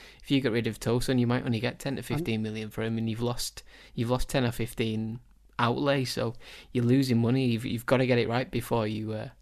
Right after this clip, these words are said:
before you start thinking of, you know, we can qualify for the, the Europa League and push for a Champions League place, 'cause you haven't got a scorer. You need someone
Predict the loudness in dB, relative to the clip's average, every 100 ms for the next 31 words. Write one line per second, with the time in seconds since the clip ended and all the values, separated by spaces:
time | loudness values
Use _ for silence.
0 | -20 -20 -20 -12 -4 2 2 2 -2 -4
1 | -2 -2 0 -2 -4 -8 -20 -20 -20 -20
2 | -18 -8 -2 0 2 0 -2 -2 0 0
3 | 0 -2 -2 -4 -4 -4 -8 -8 -4 -4
4 | -2 -2 0 2 2 0 0 -2 2 2
5 | 2 -4 -4 -2 0 2 0 -2 -4 -6
6 | -6 -6 -4 -4 -8 -18 -20 0 4 4
7 | 4 2 -2 2 4 4 2 2 2 2
8 | 0 0 2 2